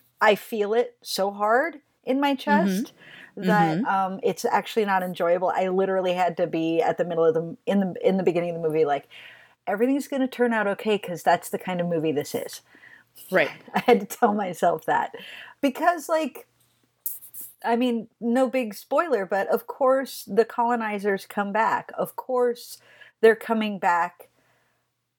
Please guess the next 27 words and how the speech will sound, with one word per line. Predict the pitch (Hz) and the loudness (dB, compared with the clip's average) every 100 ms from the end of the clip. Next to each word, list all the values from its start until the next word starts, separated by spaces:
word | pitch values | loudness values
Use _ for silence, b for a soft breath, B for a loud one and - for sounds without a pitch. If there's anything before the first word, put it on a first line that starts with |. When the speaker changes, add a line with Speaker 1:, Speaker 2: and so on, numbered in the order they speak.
| _ | _
Speaker 1:
even | 254 254 240 226 180 | 0 0 0 -2 0
worse. | 175 170 196 - - - _ _ _ - | 0 2 -2 -6 -10 -12 _ _ _ 0
And, | 220 196 196 208 - _ _ _ _ _ | 2 2 0 -4 -8 _ _ _ _ _
like, | 233 247 240 - | -2 0 0 -2
and | - 247 | 0 2
it's | 240 | 2
just | 254 247 _ - - | -2 -8 _ -18 -6
so | - 294 311 | 0 0 2
awful | 208 220 240 | 0 0 -2
and | 208 - | -4 -2
ugly. | 175 160 160 165 226 b b b b - | -2 2 2 2 -4 b b b b -4
Um, | 202 196 185 190 - | 0 0 0 -6 -6
what | 220 254 | 0 2
I | 233 196 | 2 -2
do | - 285 339 349 285 - _ | -2 0 0 0 -2 -6 _
love, | - 190 170 156 151 185 - b b b - | -6 0 2 0 -2 -10 -16 b b b 0
um, | 190 180 170 165 165 _ _ _ _ _ _ - | 2 2 0 -4 -10 _ _ _ _ _ _ -2
is | 214 196 196 185 175 - - _ _ _ | 0 2 -2 -4 -10 -16 -18 _ _ _
that | - 175 202 185 - | -12 0 2 2 0
by | 202 | -2
expanding | 190 190 - 262 269 269 | -2 -4 -2 0 2 2
the | 233 | 2
world, | 208 202 196 | 2 2 0
we're | 196 | -2
now | 190 190 185 | -2 2 2
getting | - 190 190 190 | 0 -2 0 -2
into, | - 185 180 - - 175 165 160 | -2 -2 -2 -4 -2 0 2 2